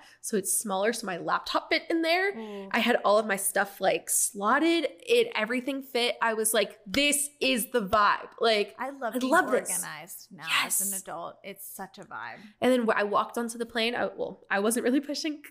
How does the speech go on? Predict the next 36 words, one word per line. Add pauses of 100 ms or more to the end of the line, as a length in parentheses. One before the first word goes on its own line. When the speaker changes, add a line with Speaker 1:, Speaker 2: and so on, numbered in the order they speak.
Speaker 1:
Cole
carried
everything. (340)
I
was
pushing,
but,
like,
we
pushed
the
carry-on
on. (240)
I
lifted
my
little
doctor's
<laughs>
bag
off
and
put
it
in
the
seat.
He
put
it
overhead, (160)
put
it
under
my
feet.